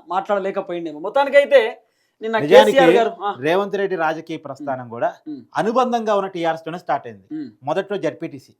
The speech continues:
Speaker 1: అవు.
Speaker 2: తర్వాత, ఆ, సరే, ఇండిపెండెంట్‌గా గెలిచాడు అనుకో,
Speaker 1: ఉమ్.
Speaker 2: తర్వాత
Speaker 1: ఉమ్.
Speaker 2: ఎంఎల్సీ,
Speaker 1: ఉమ్.
Speaker 2: తర్వాత
Speaker 1: ఉమ్.
Speaker 2: టీడీపీలో ఎంఎల్ఏ,
Speaker 1: ఉమ్.
Speaker 2: తర్వాత ఇక టీడీపీ నుంచి క-, కెరీర్ స్టార్ట్ అయింది,
Speaker 1: ఉమ్.
Speaker 2: ఇప్పుడు ముఖ్యమంత్రి స్థాయి వరకు, తర్వాత కాంగ్రెస్లోకి వచ్చి ఎదిగాడు.
Speaker 1: అవును.
Speaker 2: ఇక మొన్న పీసీసీ అధ్యక్షుడు హోదాలోనే ఎన్నికలను ఎదుర్కొన్నాడు.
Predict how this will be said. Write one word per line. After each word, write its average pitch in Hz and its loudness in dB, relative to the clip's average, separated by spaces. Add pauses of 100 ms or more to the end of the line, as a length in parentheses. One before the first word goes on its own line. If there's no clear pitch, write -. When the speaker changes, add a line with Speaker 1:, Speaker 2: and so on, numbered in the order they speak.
Speaker 1:
అవు. 156 -6 (200)
Speaker 2:
తర్వాత, 185 4
ఆ, 143 -2
సరే, 117 -10
ఇండిపెండెంట్‌గా 160 -4
గెలిచాడు 147 -2
అనుకో, 139 -10
Speaker 1:
ఉమ్. - -18
Speaker 2:
తర్వాత 175 0
Speaker 1:
ఉమ్. 170 -4
Speaker 2:
ఎంఎల్సీ, 151 -4 (140)
Speaker 1:
ఉమ్. 139 -16 (100)
Speaker 2:
తర్వాత 196 6 (300)
Speaker 1:
ఉమ్. 139 -16
Speaker 2:
టీడీపీలో 180 0
ఎంఎల్ఏ, 139 -4 (160)
Speaker 1:
ఉమ్. 139 -14 (120)
Speaker 2:
తర్వాత 180 4 (120)
ఇక 185 -4
టీడీపీ 165 -6
నుంచి 156 -8
క-, 156 -4
కెరీర్ 147 -4
స్టార్ట్ 135 -6
అయింది, 147 -10
Speaker 1:
ఉమ్. 131 -12
Speaker 2:
ఇప్పుడు 151 -4
ముఖ్యమంత్రి 147 -8
స్థాయి 131 -4
వరకు, 131 -8
తర్వాత 135 -8
కాంగ్రెస్లోకి 123 -14
వచ్చి 120 -16
ఎదిగాడు. 113 -10 (140)
Speaker 1:
అవును. 143 -14
Speaker 2:
ఇక 165 4 (120)
మొన్న 190 0
పీసీసీ 202 -2
అధ్యక్షుడు 185 -4
హోదాలోనే 156 -2
ఎన్నికలను 151 -8
ఎదుర్కొన్నాడు. 131 -12